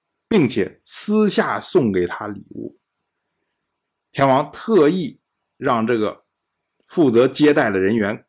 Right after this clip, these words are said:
告诉巩硕，他说：“这是不合礼数的，所以呢，你就悄悄的就完了，回去不要记录在史籍上。”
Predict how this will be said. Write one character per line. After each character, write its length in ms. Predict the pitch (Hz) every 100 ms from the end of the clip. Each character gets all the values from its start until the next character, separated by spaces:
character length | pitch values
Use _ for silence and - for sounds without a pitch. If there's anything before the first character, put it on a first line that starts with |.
| _
告 240 | 156 101
诉 240 | 98 113 98
巩 200 | 98 -
硕， 320 | - - - _ _ _ _ _ _ _
他 160 | - 98
说 380 | 110 85 - _ _ _ _ -
：“这 300 | 262 147 104
是 240 | 107 110
不 400 | 104 - 254 127
合 240 | - 120 185
礼 240 | 147 104
数 260 | - 202 151
的， 60 | - - _ _ _ _ _ _
所 180 | - 165
以 80 | 175
呢， 200 | 110 113 - -
你 140 | 98
就 160 | 113 117
悄 340 | - - 151
悄 300 | 151 143 147
的 120 | 131
就 120 | -
完 260 | 92 - 120
了， 140 | 143 - _ _ _ _
回 380 | - 135 226
去 200 | 208 208
不 460 | 143 - - 165 240
要 260 | 247 175 151
记 320 | 151 185 156
录 220 | 156 135
在 240 | 139 117
史 540 | 101 - - 101 95 98
籍 280 | 110 104 110
上。” 320 | 143 107